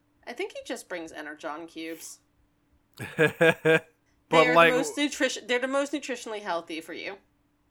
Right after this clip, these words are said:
Speaker 2: Okay, but all right. So here is, here's the question. He isn't, he doesn't have a human partner. He's kind of the, like, sort of distant, but still their dad.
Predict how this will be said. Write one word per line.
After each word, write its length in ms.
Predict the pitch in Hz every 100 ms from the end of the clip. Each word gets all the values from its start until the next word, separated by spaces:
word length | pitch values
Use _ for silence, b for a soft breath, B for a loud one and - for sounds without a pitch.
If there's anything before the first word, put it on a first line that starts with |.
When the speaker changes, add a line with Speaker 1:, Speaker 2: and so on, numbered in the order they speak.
| - -
Speaker 2:
Okay, 200 | 139 143
but 220 | 135 135 135
all 100 | 143
right. 200 | 131 120
So 440 | - 165 123 104 -
here 580 | - 165 180 190 190
is, 300 | 170 151 135 135
here's 280 | 131 160
the 40 | 143
question. 320 | 131 117 120
He 140 | 120
isn't, 320 | 202 214 190 156
he 80 |
doesn't 240 | 190 226 196
have 140 | 156
a 20 |
human 220 | 135 131 120
partner. 380 | 110 104 104
He's 200 | 104 131
kind 240 | - 147 143
of 100 | 131
the, 120 | 127
like, 480 | 123 117 113 - _ _ _ -
sort 640 | - - 214 220 220 208
of 220 | 208 196
distant, 560 | 165 190 180 - 185 165
but 120 | 165
still 260 | - 170 151
their 220 | 143 131
dad. 680 | 127 110 110 110 110 120